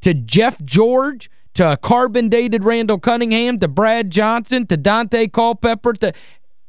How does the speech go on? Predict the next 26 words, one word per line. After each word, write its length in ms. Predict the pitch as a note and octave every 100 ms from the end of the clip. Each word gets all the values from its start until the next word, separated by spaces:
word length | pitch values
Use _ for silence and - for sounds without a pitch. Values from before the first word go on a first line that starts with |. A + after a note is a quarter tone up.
| -
outside 480 | B3+ D#4 D4+ C#4+
of 140 | B3+ F3+
when 140 | A3
he 80 | G#3
played 280 | G#3 A3 G3+
in 240 | F#3+ D#3+ -
the, 220 | D3+ F3+
with 140 | F#3 F3
the 80 |
Raiders, 440 | D#3+ F#3 E3 A#2+ - - - - -
everybody 680 | G3+ D4 D#4 D4+ C4 B3+ B3
that's 260 | G3+ G3+ -
played 540 | - A3 F#3+ E3 D#3 - - - - - - - -
with 180 | F3
Randy 300 | E3+ G#3 G3
Moss 300 | F3+ F3+ E3
has 100 | D3
put 180 | C3+ F#3
up 160 | E3 D3+
career 380 | - E3 D#3+ D3+
years. 360 | C#3+ A2+ - - - -
Every 280 | G#3 A3+ C#4
single 380 | - C#4 C4 C4
one 160 | B3+
of 80 | F3
them. 120 | A2